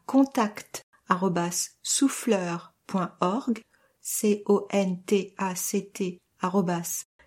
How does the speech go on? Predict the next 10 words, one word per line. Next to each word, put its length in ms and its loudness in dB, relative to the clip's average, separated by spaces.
S 300 2
O 260 4
U 200 4
F 300 -2
F 340 -2
L 200 6
E 140 8
U 320 2
R 160 -2
S 380 -6